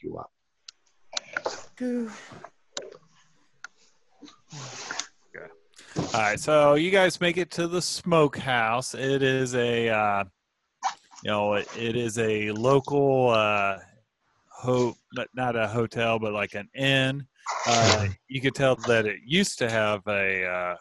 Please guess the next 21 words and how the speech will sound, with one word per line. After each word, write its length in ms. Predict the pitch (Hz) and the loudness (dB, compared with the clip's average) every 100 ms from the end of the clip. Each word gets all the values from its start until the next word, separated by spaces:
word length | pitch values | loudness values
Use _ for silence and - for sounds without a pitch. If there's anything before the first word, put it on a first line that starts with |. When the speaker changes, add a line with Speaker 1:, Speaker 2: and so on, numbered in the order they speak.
| - 113 | -10 -10
Speaker 3:
a 60 | |
pub 340 | 110 120 110 104 | -4 0 0 0
inside, 600 | 104 - 107 101 101 98 | -2 0 0 0 -2 -6
but 160 | 101 98 | -8 -6
now 260 | 101 98 | -4 -4
that 160 | 98 95 _ | -6 -10 _
they, 300 | 98 92 90 90 | -8 -6 -6 -6
uh, 160 | 90 - _ - _ _ _ 110 | -8 -10 _ -20 _ _ _ -10
don't 140 | 95 | -8
serve 200 | - 107 | -8 -4
alcohol. 580 | 117 113 - 113 110 107 _ - - | -2 -4 -2 0 0 -4 _ -20 -10
Now 200 | 101 95 | -6 -4
they're 160 | 92 95 | -6 -8
gonna 220 | 95 90 | -10 -12
serve, 340 | - 92 90 | -10 -10 -10
you 60 | 92 | -14
know, 140 | 87 90 | -12 -12
your 140 | 95 | -12
coffee 640 | - 107 95 92 95 92 | -8 -6 -6 -8 -12 -10
and 100 | 92 | -12
tea. 460 | - 104 92 90 | -12 -10 -8 -10